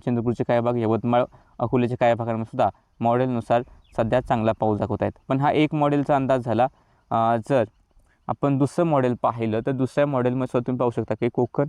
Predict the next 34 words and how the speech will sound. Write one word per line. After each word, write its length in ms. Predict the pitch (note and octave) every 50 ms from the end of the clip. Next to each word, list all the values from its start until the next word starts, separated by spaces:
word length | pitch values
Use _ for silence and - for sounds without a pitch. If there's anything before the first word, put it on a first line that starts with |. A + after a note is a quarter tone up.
| - - -
घाटमाथ्यामध्ये 680 | A#2 B2 A#2+ A2+ B2+ A#2+ A#2 A2+ A#2+ A#2 A#2 A2+ A#2
पावसाची 340 | A2 - A2 A2 - A#2+ A#2
शक्यता 420 | A#2+ - - - - C3 A#2+ B2 B2+
मॉडेल 280 | B2 B2 B2 B2 B2
दाखवते, 380 | A#2+ A#2+ - - A#2 A2+ B2 B2 C3+ _ - - _ - -
विदर्भाच्या 460 | A#2 A#2+ A#2+ A#2 A#2 A#2 - - A2
भागांमध्ये 340 | A2+ A2+ A2+ A2+ A2 A2 A2
सुद्धा 180 | - B2 A#2
पावसाची 300 | - A#2+ B2+ - B2 - -
शक्यता 200 | - - B2 B2
दाखवते. 320 | B2 - - A2+ A2 B2+ C#3 - _ _ _ _ _ -
बाकी 140 | C#3 C3+
पश्चिम 300 | C3 - C#3 - - D3
विदर्भ, 300 | C#3+ C#3+ C3 C#3 C3+ C#3 D#3 D#3+ - E3
मराठवाडा 400 | B2 B2+ B2 C3 B2+ C3+ C3+ C#3
आणि 100 | C3+ C3+
मध्य 240 | C3+ B2 G#2+ -
महाराष्ट्राच्या 360 | B2+ C3+ C#3 C#3 C#3 C#3+ D3+ D3
भागांमध्ये 560 | C3+ C3+ B2 A#2 B2 B2 B2 B2 B2 A#2 A2
सुद्धा 260 | - D3 C3+ A#2+ G#2+ G#2 _ _ _ _ _ _ -
मॉडेल 300 | - B2+ C3 C#3 C#3+ D#3 E3 -
पाऊस 220 | C#3+ C#3 C3+ C3+ C3 _ -
दाखवते. 400 | C#3+ D3+ - D#3 C3 - - - - _ _ _ _ _ _ _ _ _ -
पण 160 | - D#3+ B2+ A2+ - _ _ _ _ _ _ _ _ _ _ _ _ _ _ _ _ _ - -
या 140 | B2+ C3
मॉडेलनुसार 460 | C#3 D#3 D#3 D3+ D3+ D3 C#3+ C#3 C#3+ C#3+
जर 120 | C#3 C#3+
पाहिलं 300 | C3 - C#3 B2 A#2 A#2+
तर 100 | A2 -
सरासरीहून 460 | - - C#3 C3+ C3 - C3+ C#3 C#3+
जास्त 180 | B2+ C#3 C3 -
पावसाची 340 | - C3 C3 C#3 C3 - C3+
शक्यता 240 | A#2+ - C3 A#2+ B2+
गडचिरोली, 540 | B2+ A2+ A#2+ B2 A#2 - - C#3 C3 C#3